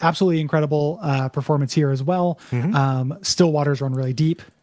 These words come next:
Speaker 2: Yes.
Speaker 1: You know, like, uh, the, the kind of things we learn about this character and about O S I and his background
Speaker 2: Mm-hmm.
Speaker 1: and the moves this character makes are really phenomenal.
Speaker 2: Yeah.
Speaker 1: Um,
Speaker 2: Hi-, his characterization changes an awful lot, I think, especially even from the pilot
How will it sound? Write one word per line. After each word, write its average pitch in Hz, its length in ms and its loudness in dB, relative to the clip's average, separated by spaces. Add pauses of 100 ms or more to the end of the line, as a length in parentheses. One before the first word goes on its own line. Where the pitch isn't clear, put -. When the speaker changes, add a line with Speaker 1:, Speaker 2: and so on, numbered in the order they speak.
(120)
Speaker 2:
Yes. - 400 -4
Speaker 1:
You 165 100 2
know, 160 420 0
like, 147 440 0
uh, 143 420 -2
the, 151 220 0
the 151 120 0
kind 175 180 2
of 151 80 -2
things 180 200 0
we 160 100 -2
learn 240 240 -2
about 208 160 -2
this 175 120 -6
character 175 520 0
and 143 340 0
about 135 220 -2
O 143 160 0
S 131 160 -2
I 139 200 0
and 127 100 0
his 127 100 0
background 135 640 -4 (120)
Speaker 2:
Mm-hmm. 139 240 -2
Speaker 1:
and 139 160 4
the 143 40 2
moves 151 320 4
this 135 120 -4
character 139 300 0
makes 147 260 -4
are 147 180 -2
really 135 220 -2
phenomenal. 156 500 -6 (260)
Speaker 2:
Yeah. 87 280 -4 (380)
Speaker 1:
Um, 127 480 0 (160)
Speaker 2:
Hi-, 156 220 2
his 160 260 0
characterization 131 920 0
changes 104 720 -2
an 107 100 0
awful 95 360 -2
lot, 165 380 -4
I 131 100 2
think, 147 240 -4
especially 117 520 -2
even 107 160 -6
from 117 180 -2
the 101 80 -2
pilot 107 420 -4